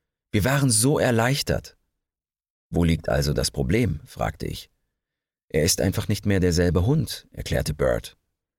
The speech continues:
„Er bellt und jagt nicht mehr. Er scheint das Interesse am Leben verloren zu haben.“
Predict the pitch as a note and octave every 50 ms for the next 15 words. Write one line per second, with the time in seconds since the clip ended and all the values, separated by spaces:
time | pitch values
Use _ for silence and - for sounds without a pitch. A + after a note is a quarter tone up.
0 | _ _ _ - D2+ D2+ G2+ G2+ G#2+ A#2 G#2+ E2 - - - - - - C2 -
1 | C#2 E2 F#2+ A2+ - - - A#1+ A#1 A#1 - - G#1+ A1+ A#1 A1 - - - _
2 | _ _ _ _ _ _ _ - - D2+ - - G2 B2 D3 - G#3 - - G2+
3 | - F#2+ D#2 D2 D#2+ - - - - - F#2 F#2+ F#2 F#2+ G#2+ G2 E2 - D#2 C2+
4 | C#2 C2 C#2 D2 - D2 D2+ D2+ B1 A1+ A1 B1 C#2+ D#2